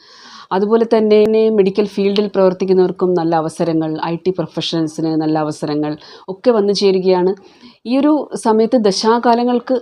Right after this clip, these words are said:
അനുകൂലമായിട്ട് വിദേശത്ത് ജോലി, വിദേശത്ത് പഠനം, ഇതിനൊക്കെ സാധ്യത കൊണ്ടുത്തരുന്നുണ്ട്. പക്ഷേ നമ്മൾ ഒന്ന് ഉപേക്ഷിച്ചിട്ട് മറ്റൊന്നിലേക്ക് പോകുമ്പോൾ അത് ദശാകാലങ്ങൾ കൂടി നോക്കണം. ഇവിടെ ജ്ഞാനമുള്ളവരും തെറ്റായ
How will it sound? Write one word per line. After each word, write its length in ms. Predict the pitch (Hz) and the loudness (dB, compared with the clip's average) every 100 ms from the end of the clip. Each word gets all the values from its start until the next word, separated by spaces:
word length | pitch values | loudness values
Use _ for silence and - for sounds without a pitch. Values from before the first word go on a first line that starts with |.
| - | 0
അനുകൂലമായിട്ട് 840 | 190 196 226 240 240 214 190 185 | 0 2 4 4 2 2 0 -2
വിദേശത്ത് 580 | 185 175 165 170 185 180 | -2 -2 0 -2 -2 -4
ജോലി, 340 | 165 160 156 160 | 0 0 0 -2
വിദേശത്ത് 500 | 156 160 165 - 160 | -2 -4 -6 -10 -8
പഠനം, 340 | 156 151 165 165 | -8 -6 -4 -4
ഇതിനൊക്കെ 340 | 180 214 - | -4 -6 -6
സാധ്യത 520 | 254 190 165 170 208 | -2 0 2 0 -2
കൊണ്ടുത്തരുന്നുണ്ട്. 680 | 220 185 160 - 147 147 139 - - - - - _ | 0 0 -2 -6 -6 -8 -10 -14 -20 -20 -20 -20 _
പക്ഷേ 340 | 226 226 294 285 | -4 -2 -2 0
നമ്മൾ 340 | 220 214 254 - 220 | 2 4 4 2 2
ഒന്ന് 320 | 247 285 311 | 6 8 6
ഉപേക്ഷിച്ചിട്ട് 720 | 233 247 285 - 262 262 254 | 4 2 2 0 -2 -2 0
മറ്റൊന്നിലേക്ക് 680 | 240 202 202 196 190 185 190 - | -2 0 2 4 4 2 -2 -2
പോകുമ്പോൾ 600 | 165 156 160 156 156 175 _ _ - _ _ _ 175 | -2 -2 -4 -2 -2 -4 _ _ -20 _ _ _ -4
അത് 160 | 185 202 175 | 2 2 2
ദശാകാലങ്ങൾ 680 | 175 - 175 180 185 190 190 | 0 2 2 2 2 2 2
കൂടി 240 | 190 185 | 4 2
നോക്കണം. 480 | 190 170 160 175 185 - _ - - - _ _ _ _ - | 2 0 -2 -4 -4 -8 _ -8 -8 -10 _ _ _ _ -10
ഇവിടെ 280 | 214 233 277 | -2 2 2
ജ്ഞാനമുള്ളവരും 1080 | 277 208 196 214 269 294 233 240 240 254 | 0 0 2 2 4 4 4 2 0 0
തെറ്റായ 640 | 247 202 196 214 208 214 | -4 -8 -4 0 2 0